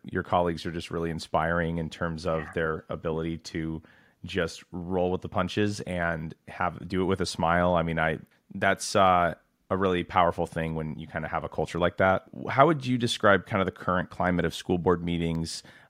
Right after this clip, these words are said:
Um, is it different than it was, say, four or five years ago? Uh, are some things different or some things the same?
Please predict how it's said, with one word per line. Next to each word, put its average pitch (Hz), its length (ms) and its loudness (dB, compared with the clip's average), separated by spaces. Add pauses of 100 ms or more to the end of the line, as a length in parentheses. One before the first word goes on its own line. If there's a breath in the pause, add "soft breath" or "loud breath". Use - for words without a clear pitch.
(120)
Um, 82 460 4
is 92 360 -2
it 98 160 -2
different 113 360 2
than 123 140 4
it 104 80 2
was, 123 340 6
say, 117 500 4 (500)
four 117 280 6
or 110 40 6
five 113 280 6
years 117 220 2
ago? 110 640 6
Uh, 95 240 4
are 95 120 4
some - 240 -2
things 101 240 0
different 104 360 4
or 98 60 2
some - 160 -4
things 92 200 -4
the 95 100 -4
same? 95 380 2